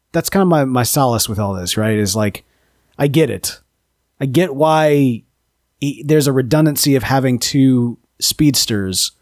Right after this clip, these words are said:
uh, if you're not gonna tell both of their stories at the exact same, you know, with, with the same level of intensity and focus.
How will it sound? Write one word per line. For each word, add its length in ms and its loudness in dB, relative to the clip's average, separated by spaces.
uh, 40 -6
if 160 -2
you're 80 4
not 260 2
gonna 140 2
tell 240 2
both 340 0
of 80 -6
their 120 0
stories 880 0
at 180 -4
the 140 2
exact 340 -2
same, 360 0
you 80 2
know, 120 2
with, 180 2
with 180 2
the 80 -2
same 380 2
level 260 2
of 80 -2
intensity 580 0
and 140 -6
focus. 440 0